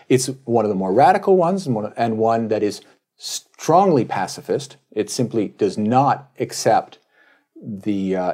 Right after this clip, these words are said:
existence of the S D F, the self-defense forces. It doesn't accept the United States-Japan security arrangements. It's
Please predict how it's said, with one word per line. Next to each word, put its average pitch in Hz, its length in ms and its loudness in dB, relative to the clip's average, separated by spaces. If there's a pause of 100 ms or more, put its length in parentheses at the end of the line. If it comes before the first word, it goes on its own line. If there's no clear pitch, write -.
existence 113 520 -2
of 98 120 0
the 98 140 2
S 92 220 -2
D 98 200 -2
F, 120 320 0
the - 80 -14
self-defense 123 600 -4
forces. 110 360 -2
It 90 120 -4
doesn't 107 240 0
accept - 480 -6
the 98 80 -6
United 92 340 -8
States-Japan 92 720 -8 (360)
security 156 500 4
arrangements. 123 680 0 (640)
It's 135 220 2